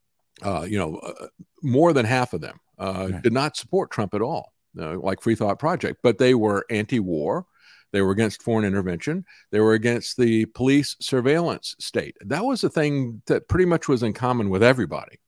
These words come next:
Speaker 1: right? It wasn't the fact that they had this common thing that they were Trump supporters and cheerleaders, and that's a problem that I had with InfoWars, is that they became, uh, mindless, uh, tr-, Trump cheerleaders after, uh, Alex got infatuated or attached or whatever you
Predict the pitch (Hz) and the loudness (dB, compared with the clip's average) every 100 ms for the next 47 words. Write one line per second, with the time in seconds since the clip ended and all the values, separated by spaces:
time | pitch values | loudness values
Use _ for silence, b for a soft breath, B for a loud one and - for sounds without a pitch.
0 | _ _ - 92 113 - B B 104 110 | _ _ -12 -8 -8 -12 B B 0 2
1 | 156 180 131 113 131 120 117 101 110 110 | 2 2 0 -2 0 0 0 0 0 0
2 | 98 95 - 123 113 101 110 98 92 95 | -2 -6 -6 -4 -2 0 -2 -2 -4 -6
3 | 92 82 - 113 - _ - 98 104 92 | -6 -6 -6 -6 -6 _ -10 -6 -4 -4
4 | 92 90 87 165 165 98 107 131 110 127 | -6 -8 -6 -4 -2 -2 -2 -2 -4 -4
5 | - 135 135 123 143 127 135 165 170 - | -4 -4 0 0 0 -2 -2 -2 -2 0
6 | 98 - 80 67 80 127 110 101 95 101 | 0 -2 -6 -6 -8 -8 -4 -2 0 -2
7 | 101 - 107 101 95 B B B - 87 | -2 0 2 2 0 B B B 0 2
8 | 82 95 110 110 110 110 - - 117 104 | 4 4 4 4 2 0 -6 -4 2 2
9 | 101 - - 98 - - - 123 - _ | 2 -4 -14 -14 -14 -10 -2 -2 -2 _
10 | _ - - 196 127 85 98 104 - 107 | _ -4 0 2 2 0 -2 -4 -2 -2
11 | 107 - 110 95 90 - b b b - | -2 -2 0 0 0 -6 b b b -4
12 | 87 87 - 110 117 110 - - - 104 | 0 0 2 2 2 0 -6 -8 -10 -4
13 | 104 101 104 95 104 104 101 95 107 131 | 0 2 0 0 -2 -2 -2 0 0 -2
14 | 92 78 76 110 101 - - 90 92 85 | -4 -6 -4 -4 -4 -6 -8 -4 -4 -4
15 | 98 90 85 | -4 -6 -8